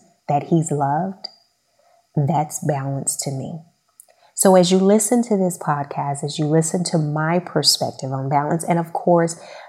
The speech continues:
there's a lot more I want to say, but this is called the Mom Boss Minute, not the Mom Boss Hour. So as you listen to this podcast, my challenge to you today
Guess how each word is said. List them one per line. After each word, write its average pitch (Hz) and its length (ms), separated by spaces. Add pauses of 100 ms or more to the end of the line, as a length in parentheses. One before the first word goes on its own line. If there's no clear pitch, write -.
there's 165 220
a 160 60
lot 156 340
more 170 220
I 165 80
want 156 260
to 165 80
say, 147 220
but 143 180
this 151 220
is 151 200
called 143 420
the 147 60
Mom 143 340
Boss 143 320
Minute, 143 380
not 147 180
the 151 60
Mom 139 280
Boss 151 300 (120)
Hour. 151 480 (1900)
So 175 320
as 165 400 (100)
you 180 140
listen 196 400
to 196 100
this 170 180
podcast, 143 640
my 175 220
challenge 180 600
to - 140
you 160 380
today 139 520